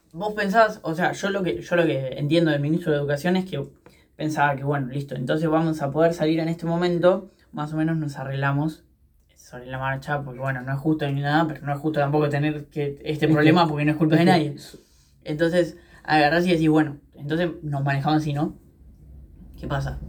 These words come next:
Speaker 1: Llega este momento del año en donde vos te das cuenta que no vas a poder volver a clase la vez que viene, no vas a tener clase presencial todo este
Speaker 2: No.
Speaker 1: tiempo en un, en un sistema educa-, en un sistema educativo que en la mayoría de los casos no está preparado y no dio clases como bien, digamos,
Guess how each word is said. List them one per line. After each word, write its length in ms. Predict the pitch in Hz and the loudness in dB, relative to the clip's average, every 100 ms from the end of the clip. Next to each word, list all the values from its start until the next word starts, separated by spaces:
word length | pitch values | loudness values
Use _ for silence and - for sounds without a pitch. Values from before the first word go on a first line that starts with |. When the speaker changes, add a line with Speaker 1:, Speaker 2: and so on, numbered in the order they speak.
| - - - - - - | -12 -12 -14 -14 -12 -2
Speaker 1:
Llega 160 | 175 180 | 4 4
este 160 | 175 151 | 4 0
momento 380 | 156 170 160 | 2 2 2
del 120 | 147 156 | 2 2
año 300 | 156 135 - | 0 -2 -8
en 120 | 139 | -6
donde 180 | 139 135 | -4 -2
vos 100 | 151 | -2
te 80 | - | 0
das 100 | 165 | -2
cuenta 280 | - 180 160 | 2 2 2
que 100 | 147 | 4
no 80 | 170 | 4
vas 240 | 185 - | 4 2
a 120 | 143 131 | -4 -4
poder 300 | 147 180 190 | 0 2 2
volver 300 | 160 170 185 | 2 4 2
a 80 | |
clase 300 | 160 185 180 | 2 0 -2
la 120 | 147 131 | -6 -6
vez 60 | 139 | -2
que 120 | 170 | 0
viene, 380 | 160 156 180 160 - - - | 0 0 -2 -4 -10 -14 0
no 100 | 180 | 2
vas 100 | 170 | 4
a 20 | |
tener 140 | 151 | 2
clase 240 | 165 185 175 | 2 2 0
presencial 440 | 147 135 139 175 | -4 -2 2 2
todo 100 | 170 | 4
este 120 | 165 175 | 0 2
Speaker 2:
No. 40 | |
Speaker 1:
tiempo 380 | 156 185 190 - - - - - | 2 2 0 -2 -8 -18 -18 -10
en 180 | 139 135 | -4 2
un, 640 | 170 170 156 147 139 - - | 4 4 2 0 -6 -10 -8
en 200 | 143 151 | -4 0
un 120 | 156 | 0
sistema 340 | - - 165 | -2 -4 -2
educa-, 260 | 156 143 143 - | 0 -2 -6 -16
en 260 | - 135 139 | -10 -6 -2
un 140 | 156 | -2
sistema 280 | 151 - 160 | -2 -4 0
educativo 360 | 151 143 151 165 | 0 0 2 2
que 60 | |
en 60 | 139 | 0
la 80 | 131 | -4
mayoría 300 | 135 139 151 | -6 -2 -2
de 40 | |
los 100 | 139 | -2
casos 240 | 160 156 139 | -4 -4 -2
no 140 | 147 | -2
está 200 | 156 175 | 0 -2
preparado 600 | 151 139 135 151 156 165 | -2 -2 0 2 0 -4
y 80 | 143 | -6
no 180 | 135 147 | -6 -4
dio 440 | 147 160 143 135 - | 0 0 0 -4 -10
clases 380 | 143 139 135 | -6 -6 -8
como 380 | - 123 127 - - - - - - | -14 -16 -14 -16 -20 -20 -20 -20 -20
bien, 300 | - 143 143 | -10 -4 -2
digamos, 520 | 135 139 151 143 139 | 0 0 0 -2 -6